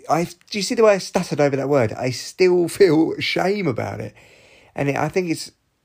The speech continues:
for a working class person to have ambition, in a w-, in, i-, this is the thing about the working class world, is people think it's like um, EastEnders or something,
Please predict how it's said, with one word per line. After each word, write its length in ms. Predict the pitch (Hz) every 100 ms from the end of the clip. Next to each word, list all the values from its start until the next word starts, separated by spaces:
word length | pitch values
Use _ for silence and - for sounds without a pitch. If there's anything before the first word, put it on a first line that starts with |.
| _ - _ _
for 140 | -
a 40 | 165
working 320 | 185 190 180
class 240 | 170 156
person 320 | - 156 135
to 60 | 123
have 160 | 127 123
ambition, 640 | 120 123 117 101 - 107 _ _ _ _ _ _
in 140 | - 127
a 20 |
w-, 200 | 127 131
in, 240 | 143 147 143 _
i-, 240 | 147 - 135
this 220 | 220 220
is 80 | 208
the 80 | 170
thing 200 | 165 147
about 480 | 117 107 101 98 - -
the 100 | 107
working 400 | 110 104 - 107
class 320 | 104 95 -
world, 240 | 98 101
is 80 | 104
people 260 | 175 165 151
think 180 | 147
it's 200 | 120 113
like 360 | 120 113 113 - _ _ _ _ _ _ -
um, 260 | 104 98 -
EastEnders 640 | 120 107 - 117 110 98 95
or 80 | 92
something, 440 | 85 71 52 107